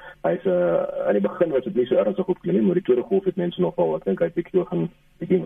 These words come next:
gaan raakvat. So my ervaring in die algemeen is mense voldoen aan die masker ding, um, en hulle was hulle hande, maar die, wanneer mense in winkelsentrums is of daai, dan, uh, is daar nie altyd, uh, een honderd persent kennisname van sosiale, uh, afstand noodwendig nie.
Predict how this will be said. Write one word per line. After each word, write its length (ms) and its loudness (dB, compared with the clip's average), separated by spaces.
gaan 180 0
raakvat. 500 -2
So 140 -2
my 160 2
ervaring 360 2
in 60 2
die 20 4
algemeen 240 2
is 120 0
mense 200 -2
voldoen 280 2
aan 120 4
die 140 0
masker 300 -2
ding, 260 -2
um, 300 -2
en 60 -2
hulle 200 2
was 220 -2
hulle 140 0
hande, 360 2
maar 460 0
die, 320 2
wanneer 260 2
mense 200 0
in 140 2
winkelsentrums 560 -2
is 120 0
of 80 -8
daai, 260 0
dan, 280 -4
uh, 300 2
is 80 -4
daar 100 -2
nie 180 -2
altyd, 320 -6
uh, 60 -2
een 120 2
honderd 200 0
persent 280 -2
kennisname 520 -2
van 160 -2
sosiale, 480 0
uh, 60 -2
afstand 500 -4
noodwendig 460 -2
nie. 160 -2